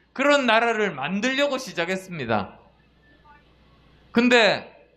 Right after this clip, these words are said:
제가 정치하면서 알았어요. 정치를 하면서 보면은 조금만 정책을 바꾸거나 돈을 다른 곳에다가 쓰면은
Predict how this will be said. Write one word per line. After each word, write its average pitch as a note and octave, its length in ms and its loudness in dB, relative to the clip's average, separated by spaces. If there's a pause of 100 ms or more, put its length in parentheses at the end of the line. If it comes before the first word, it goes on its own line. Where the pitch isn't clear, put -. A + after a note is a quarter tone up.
제가 G3+ 240 0
정치하면서 A3 720 0
알았어요. D#3 720 -2 (2000)
정치를 A#3 760 0
하면서 G#3+ 400 -2
보면은 F#3+ 760 -4 (1700)
조금만 A#3 1040 2
정책을 B3 600 0
바꾸거나 F3 1080 -2 (360)
돈을 G3+ 840 2 (420)
다른 C4 420 -2
곳에다가 F3 760 -2
쓰면은 E3+ 920 -4